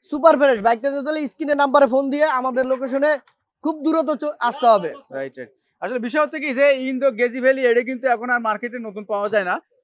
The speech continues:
Speaker 2: আর নতুন
Speaker 1: ভাই।
Speaker 2: না পাওয়া গেলেও কিন্তু এই বাইকটা একদমই নতুনের মতো আছে। যারা কিনতে যাচ্ছেন গেজি ভ্যালি, তাদের জন্য কিন্তু আসলে সেরা একটি সুযোগ হতে যাচ্ছে আজকের এই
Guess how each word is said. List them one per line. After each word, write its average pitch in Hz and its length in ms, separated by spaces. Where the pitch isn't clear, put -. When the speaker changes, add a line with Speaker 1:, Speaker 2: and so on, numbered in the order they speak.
Speaker 2:
আর 180 200
নতুন 131 120
Speaker 1:
ভাই। 220 300
Speaker 2:
না 226 160
পাওয়া 240 220
গেলেও 262 260
কিন্তু 254 280
এই 247 140
বাইকটা 254 340
একদমই 240 260
নতুনের 240 320
মতো 240 180
আছে। 254 160
যারা 233 200
কিনতে 233 240
যাচ্ছেন 233 300
গেজি 214 240
ভ্যালি, 233 200
তাদের 220 280
জন্য 220 180
কিন্তু 208 220
আসলে 208 200
সেরা 208 240
একটি 196 140
সুযোগ 185 280
হতে 190 140
যাচ্ছে 180 220
আজকের 165 260
এই 156 60